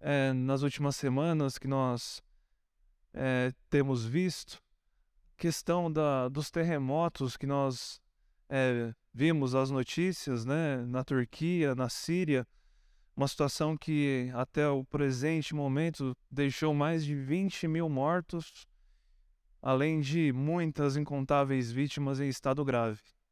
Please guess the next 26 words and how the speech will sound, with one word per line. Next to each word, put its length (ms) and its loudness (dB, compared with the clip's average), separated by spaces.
né? 220 2
E 120 -2
por 280 -2
alguma 300 2
razão 540 0
eu 320 -2
me 200 -2
peguei 400 2
durante 340 -2
essa 160 -4
semana, 540 0
até 240 0
agora 420 2
orando 340 2
por 220 0
isso, 260 0
um 100 -2
pouco, 720 2
é, 240 2
comovido 800 2
e 60 2
angustiado 680 0
por 220 2
essa 160 -2
situação, 680 0
né? 180 -4